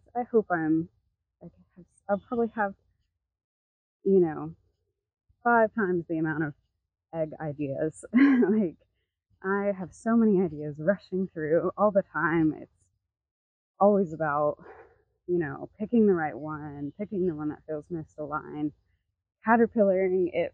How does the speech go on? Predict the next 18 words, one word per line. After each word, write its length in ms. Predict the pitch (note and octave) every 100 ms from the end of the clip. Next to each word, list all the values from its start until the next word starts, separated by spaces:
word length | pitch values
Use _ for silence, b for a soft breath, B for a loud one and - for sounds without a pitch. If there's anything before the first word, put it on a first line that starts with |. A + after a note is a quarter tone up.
| _
for 120 | G3+
a 140 | G3+ G#3
while, 680 | F#3 G3+ G#3+ G#3 F#3+ F#3+ D#3
<laughs> 40 |
and 280 | F#3 F#3 F#3+
then, 300 | F3+ F3+ F3+
like, 220 | F#3 F3+ _ -
seeing 380 | F3+ G3+ G3 E3+
if 80 | E3
it's 200 | F3 F3 _ _
worth 240 | D3+ D#3 F3+ -
being 200 | D#3 D#3
a 100 | D3 -
butterfly, 680 | C#3 D#3+ - - - - A3 _ _ _ _ _ _ _
seeing 260 | E3 D#3+ F#3
if 80 | F#3
it's 380 | E3 - _ _ _ _ _ _ _ _ _ _ _ _ _ _ _ _ _ _ _ -
true 460 | - G#3 G3 F3+